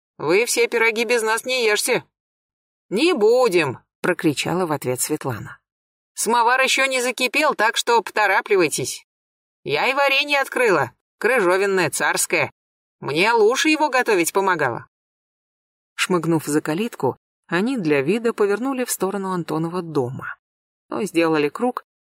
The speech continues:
и вернулись к воротам, ведущим на бывший Батуринский участок, чьи новые хозяева Скоробогатовы теперь жили за границей. «И как туда попасть?»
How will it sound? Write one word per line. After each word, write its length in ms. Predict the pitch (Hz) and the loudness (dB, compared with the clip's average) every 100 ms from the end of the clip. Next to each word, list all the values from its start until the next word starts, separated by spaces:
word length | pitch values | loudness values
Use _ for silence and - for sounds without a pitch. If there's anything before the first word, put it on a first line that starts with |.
| _ | _
и 100 | 220 | -2
вернулись 500 | 208 202 247 254 240 | 0 0 -2 -2 -2
к 60 | - | -2
воротам, 560 | 160 160 196 - 220 | -2 0 -2 -4 -4
ведущим 480 | 180 165 185 - 170 | 0 2 2 0 0
на 120 | 156 | 0
бывший 340 | 147 170 - 165 | 0 0 0 0
Батуринский 600 | 151 147 147 147 - 139 | 0 -2 -2 -4 -2 -4
участок, 540 | 127 175 214 - - - _ | -2 -4 -4 -4 -8 -12 _
чьи 220 | - 208 | -2 0
новые 340 | 240 226 156 | 0 2 2
хозяева 640 | 131 143 139 135 180 165 151 | 2 -2 -2 0 0 0 -2
Скоробогатовы 960 | - 170 156 131 123 160 208 220 214 - _ | -2 0 0 0 0 -2 0 0 -2 -4 _
теперь 340 | - 262 254 | -4 -2 0
жили 340 | 160 165 180 180 | 2 4 4 2
за 160 | 156 | 0
границей. 760 | 160 165 147 107 - - - _ _ _ _ _ _ _ _ _ _ - | 0 -2 -4 -8 -10 -10 -12 _ _ _ _ _ _ _ _ _ _ -18
«И 180 | 190 | -16
как 280 | 185 208 208 | -8 -6 -4
туда 300 | - 196 180 | 0 2 2
попасть?» 600 | 175 180 185 196 - - | 0 -2 -2 -2 -4 -10